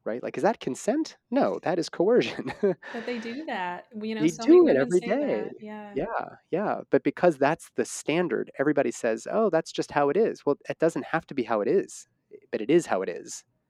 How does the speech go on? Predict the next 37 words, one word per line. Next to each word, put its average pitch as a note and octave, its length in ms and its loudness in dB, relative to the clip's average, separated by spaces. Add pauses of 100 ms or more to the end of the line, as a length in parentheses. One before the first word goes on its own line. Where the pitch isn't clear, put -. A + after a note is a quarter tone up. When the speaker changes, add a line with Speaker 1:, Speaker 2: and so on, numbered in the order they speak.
(120)
Speaker 1:
because A#2+ 260 -2
we've A#2+ 140 2
accepted - 720 -2 (160)
that - 140 -10
that's A2 220 -4
how G2+ 160 -4 (120)
care G#2 220 -4
can - 160 -14
be - 80 -10
provided. - 520 -8 (460)
Speaker 2:
Mm. G3 280 -12 (140)
Speaker 1:
On C3 40 -8
the C3+ 100 4
other E3+ 160 4
hand, G#2+ 460 -6
that A2 200 -2
vaginal, A2+ 460 -4 (200)
that G2+ 120 -2 (360)
breech B2 260 0
baby C3+ 240 2
comes - 280 -6
out G#2+ 300 -2
butt - 180 -2
first, - 460 -2 (1200)
nine A2 300 -2
times A#2 200 -4
out A2+ 120 0
of G2 60 -4
ten, B2+ 180 -4
everything G#2+ 300 -4
is F2 120 -12
just - 300 -8
fine. G#2 460 -8 (440)
But, B2 120 -2
but A#2 120 -2
becau-, - 300 -10 (140)
because C#3+ 580 0